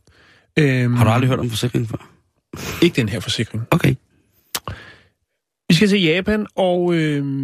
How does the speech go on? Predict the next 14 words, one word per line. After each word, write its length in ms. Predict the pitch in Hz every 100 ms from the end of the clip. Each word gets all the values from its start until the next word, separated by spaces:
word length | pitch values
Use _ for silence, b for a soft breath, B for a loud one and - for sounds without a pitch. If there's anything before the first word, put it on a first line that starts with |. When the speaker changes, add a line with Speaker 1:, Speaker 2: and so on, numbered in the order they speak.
| 139 156 -
Speaker 1:
jeg 120 | 180
har 60 | 170
fundet 280 | - 196
ud 80 | 202
af 220 | 240 208
noget. 360 | 180 123 110 120 - _ _ _ _ -
Øh, 340 | 160 139 131 156
en, 60 | 143 185
en, 280 | 175 143 131 - -
en 120 | 165
forsikring, 380 | 151 156 175 175
jeg 80 | 127
ikke 140 |
har 40 | 123